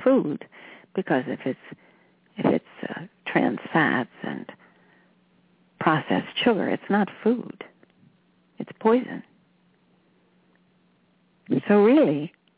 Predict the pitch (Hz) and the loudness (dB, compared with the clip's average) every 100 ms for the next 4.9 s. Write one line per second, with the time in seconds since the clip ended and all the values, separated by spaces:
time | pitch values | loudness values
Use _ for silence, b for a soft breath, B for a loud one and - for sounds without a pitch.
0 | - - 175 - 156 127 135 151 151 135 | -18 -10 -8 -4 -2 -2 0 -2 0 -2
1 | 131 120 113 101 117 123 98 - - 98 | -2 -4 -4 -4 -2 -2 -2 -10 -12 -12
2 | - - - - - 208 240 B B B | -6 -4 -4 -2 -2 -2 -4 B B B
3 | B - 185 180 156 139 123 120 - - | B 2 6 6 6 4 2 0 -2 -4
4 | 104 110 107 - - - 254 247 | -4 -2 -2 -4 -6 0 0 0